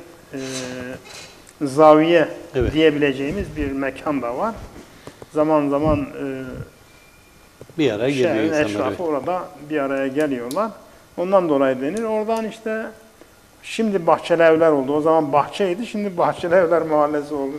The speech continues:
Speaker 1: Tabii.
Speaker 2: Bahçelere ev yapılınca Bahçeli
Speaker 1: Evet.
Speaker 2: Evler oldu.
Speaker 1: Oraya taşındık. Velhasıl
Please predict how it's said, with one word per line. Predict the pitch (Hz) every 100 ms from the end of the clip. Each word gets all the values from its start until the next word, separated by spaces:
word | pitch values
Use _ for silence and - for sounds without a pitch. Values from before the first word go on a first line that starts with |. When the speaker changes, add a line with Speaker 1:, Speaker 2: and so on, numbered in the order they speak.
| 143
Speaker 1:
Tabii. | 147
Speaker 2:
Bahçelere | 143 123 147 143 151 156
ev | 151
yapılınca | 151 147 165 175 139 185
Bahçeli | 151 143 185
Speaker 1:
Evet. | 160
Speaker 2:
Evler | 120 107 98
oldu. | 92 92 - 151 -
Speaker 1:
Oraya | 226 202 151
taşındık. | 151 139 - 185 220
Velhasıl | 233 220 175 - 247